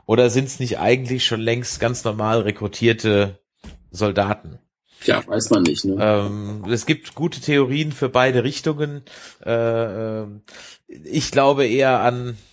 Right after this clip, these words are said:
Speaker 1: ja, miserabel trainierte Soldaten, weil die Tru-, die Klone vorher treffen irgendwie besser. Ähm, aber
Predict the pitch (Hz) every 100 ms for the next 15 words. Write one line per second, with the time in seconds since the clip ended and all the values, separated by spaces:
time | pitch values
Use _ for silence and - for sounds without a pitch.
0 | - 117 120 117 117 101 120 123 123 123
1 | 117 131 123 117 110 107 107 131 131 117
2 | 107 104 101 - 135 110 113 - 131 135
3 | - 139 139 127 - 127 127 113 120 120
4 | 110 110 113 113 113 - - - - -
5 | - 101 101 98 98 - 104 98 104 101
6 | 98 78